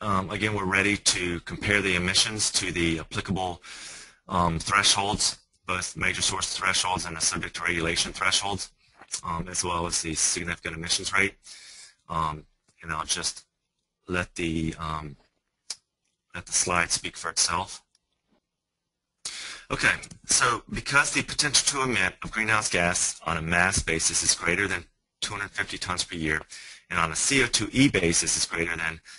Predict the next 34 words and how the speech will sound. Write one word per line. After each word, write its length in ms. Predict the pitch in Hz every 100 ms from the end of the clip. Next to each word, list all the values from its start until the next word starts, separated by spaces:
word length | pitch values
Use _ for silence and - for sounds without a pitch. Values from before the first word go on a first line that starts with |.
| - -
a 100 | 78
hundred 420 | 78 104 98 87
thousand 460 | 104 107 131 110 80
tons 240 | 80 78
per 120 | -
year, 300 | 73 76 76 - _ _ - _ -
landfill 500 | 92 120 - 143 120
B 300 | 104 98 92
is 240 | 104 113
considered 600 | - 117 - 95 87 90 -
a 140 | 80
P 260 | 80 - 104
S 140 | 101
D 140 | - 95
major 260 | 85 82
source, 500 | 90 - 78 76 - - _ _ _
and 100 | 85
this 160 | 104 -
construction 480 | 107 - 104 -
project 460 | 87 85 82 80 -
is 80 | -
subject 380 | - 80 82 -
to 60 |
P 200 | - 80
S 140 | 78 -
D. 240 | 82 65 _ _ _ _ _ _ _ _ _ _ _ - - - _ _ _
Now, 100 | 90
because 540 | 85 - 139 135 123 -
G 260 | 98 - 131
H 200 | 127 -
G 80 | 113
is 180 | 92
the 140 | 87 90
only 500 | 107 127 135 131